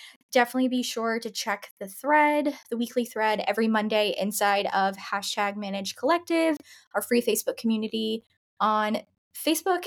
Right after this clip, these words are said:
<laughs> and we will kind of have a discussion with all of you about that.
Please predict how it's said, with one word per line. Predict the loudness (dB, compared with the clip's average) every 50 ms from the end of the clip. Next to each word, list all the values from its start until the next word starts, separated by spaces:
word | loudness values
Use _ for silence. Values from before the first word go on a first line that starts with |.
| -2 -2
<laughs> | 0 2 4 6
and | 6 6 6 6 4 2 2 2
we | 0 2 2 2 2 2 2
will | 4 6 6 6 6 4 2 0
kind | 0 0 -2 -2
of | 0
have | 0 0 -2 0
a | 0
discussion | -4 -4 -4 -4 -4 -6 -4 -4 -2 0 0
with | 0 -2 -2 -2 0
all | 0 2 2
of | 0 -2 0
you | 2 4 4 4 2 2 -2 -16 _ _ _ _ _ _ _ -6
about | -4 0 0 0 0 2
that. | 0 0 0 -2 -6 -8 -10 -16